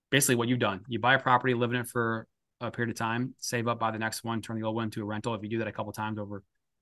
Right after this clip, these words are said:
over the years, you know, you can build a pretty massive portfolio putting low dollars of, of down payment in each time, which the minimum down payment, let's just call it five percent. And so if you buy four properties,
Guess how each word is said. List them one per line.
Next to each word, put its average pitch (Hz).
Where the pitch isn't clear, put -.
over 110
the 101
years, 113
you 117
know, 107
you 110
can 113
build 110
a -
pretty 113
massive 104
portfolio 110
putting 104
low 104
dollars 101
of, 98
of 98
down 101
payment 104
in 95
each 95
time, 95
which 98
the 113
minimum 120
down 113
payment, 107
let's 117
just -
call -
it -
five 101
percent. 98
And 113
so 113
if 123
you 156
buy 139
four 147
properties, 123